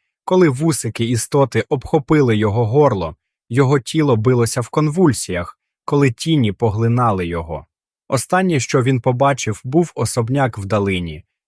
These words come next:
Його темні вікна ледь-ледь світилися, ніби насміхаючись над його долею. Коли розвиднілося, карета лежала покинута на снігу, а її скарби були розкидані, як забуті реліквії.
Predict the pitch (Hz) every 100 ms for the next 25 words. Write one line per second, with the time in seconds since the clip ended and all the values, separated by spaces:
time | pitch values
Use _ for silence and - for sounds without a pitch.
0 | 123 139 143 139 - 143 135 123 113 135
1 | - 113 107 127 120 127 127 113 - 120
2 | - 131 104 90 - 90 135 196 147 117
3 | 113 - 123 - 139 113 101 104 - 107
4 | 104 113 127 131 139 110 90 82 76 _
5 | _ _ _ _ _ _ _ - 175 190
6 | 185 139 123 139 160 160 113 - 113 -
7 | 147 147 123 117 117 127 120 120 135 -
8 | 139 131 120 127 131 - 151 135 101 87
9 | 76 _ _ _ 147 170 160 - 139 147
10 | 165 123 127 127 123 - - 143 127 98
11 | 90 85 78 _ _ - 151 123 127 117
12 | 120 - 107 110 113 98 - 90 78